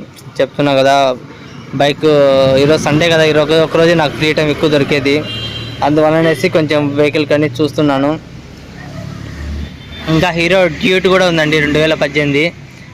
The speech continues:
అది కూడా చూడండి ఒకసారి వీడియోలో. నే-, నెక్స్ట్ వీడియో అదే వస్తుంది, హీరో డ్యూట్ అండి రెండు వేల పద్దెనిమిది, అవి కూడా పెడతాను స్కూటీ.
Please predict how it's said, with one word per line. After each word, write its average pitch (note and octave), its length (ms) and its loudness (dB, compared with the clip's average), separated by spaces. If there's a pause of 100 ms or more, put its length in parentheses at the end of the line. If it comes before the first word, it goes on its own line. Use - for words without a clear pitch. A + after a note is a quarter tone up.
(220)
అది D#3 160 2
కూడా E3 160 2
చూడండి D3+ 300 2
ఒకసారి C#3+ 340 0
వీడియోలో. C#3+ 340 2 (580)
నే-, C#3+ 120 0 (200)
నెక్స్ట్ C#3 220 -2 (360)
వీడియో C#3+ 200 2 (140)
అదే C3+ 160 2 (100)
వస్తుంది, C#3 360 -2 (560)
హీరో D#3+ 180 2 (140)
డ్యూట్ D3 280 0
అండి C#3 160 -2 (140)
రెండు C#3+ 220 -2
వేల C#3 140 2 (100)
పద్దెనిమిది, B2+ 400 -4 (220)
అవి B2+ 180 -4
కూడా C#3+ 180 0
పెడతాను C3+ 320 -2 (240)
స్కూటీ. D3+ 320 0